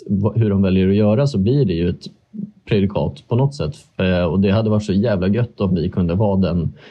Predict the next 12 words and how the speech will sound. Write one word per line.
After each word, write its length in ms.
klubben 540
som 460
tar 260
ett 140
första 280
steg 380
mot 280
en, 360
en 180
bättre 460
fotbollsvärld 580
för 300